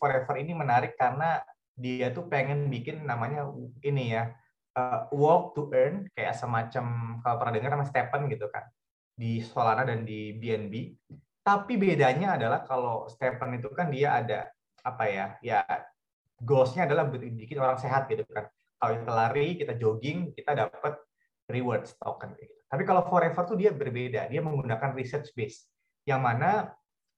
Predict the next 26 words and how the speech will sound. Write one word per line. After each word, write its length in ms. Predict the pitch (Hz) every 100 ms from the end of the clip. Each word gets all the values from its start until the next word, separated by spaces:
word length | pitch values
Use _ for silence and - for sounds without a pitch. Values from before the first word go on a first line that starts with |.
| 147
eh, 320 | 123 120 120 120 - -
dia 400 | 120 151 190 156 - _
punya 320 | - 147 156 - _ _ _
penelitian 640 | 151 165 170 127 113 135 - _ _
yang 160 | 120
mana 240 | 120 156 196
orang 320 | 156 151 147 139
itu 480 | 135 220 214 -
lebih 320 | - 147 123 -
ped-, 240 | 143 - -
ternyata 400 | 143 135 208 - - _ _
manusia 480 | 160 156 160 156 147
itu 80 | 220
lebih 240 | 180 147
peduli 320 | 123 151 175 -
kepada 240 | - 135 147
orang 160 | 147 143
lain 320 | 165 147 139
dibanding 320 | 127 113 127
dirinya. 360 | 120 113 110 95 - _ _ _ _ _ _
Jadi 480 | - 127 196 226 - - _
Forever 480 | - 147 143 170 220
tuh 80 |
bikin 240 | 151 151 165
kayak 160 | 143
semacam 640 | - 120 113 117 160 170